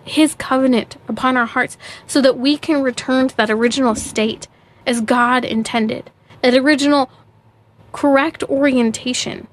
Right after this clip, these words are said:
that simplicity of the body, where we see the fullness of the value of our body and others. This is what Theology of the Body is unpacking, that in the midst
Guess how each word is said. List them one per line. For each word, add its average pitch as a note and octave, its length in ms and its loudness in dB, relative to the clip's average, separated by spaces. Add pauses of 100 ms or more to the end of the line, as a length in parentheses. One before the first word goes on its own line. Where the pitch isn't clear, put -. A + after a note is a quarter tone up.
(160)
that B3 180 0
simplicity D4 800 0
of C4 120 0
the A#3+ 80 2
body, G#3+ 460 0
where A#3+ 120 4
we B3+ 80 2
see C#4+ 180 -2
the B3+ 100 4
fullness D4+ 460 2
of B3 220 0
the B3 100 2
value A#3 400 2
of A3 100 0
our - 140 -4
body A3 380 2
and G#3+ 100 -4
others. A#3 420 -4 (420)
This D#4 320 4
is D#4+ 140 4
what D4 220 0
Theology B3 360 0
of A3 40 -12
the A3+ 60 0
Body A3+ 440 2
is A3 100 -2
unpacking, A3 800 -6 (260)
that C4+ 100 4
in C#4 100 4
the C#4+ 100 4
midst C4 400 2